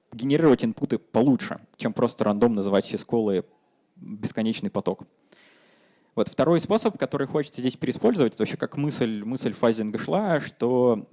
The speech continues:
следующий способ называется coverage guided fuzzing. Это фазинг на основе сборки покрытия кода. Как это работает?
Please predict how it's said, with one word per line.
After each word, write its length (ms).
следующий 300
способ 300
называется 320
coverage 360
guided 300
fuzzing. 380
Это 420
фазинг 460
на 100
основе 500
сборки 420
покрытия 420
кода. 320
Как 160
это 120
работает? 440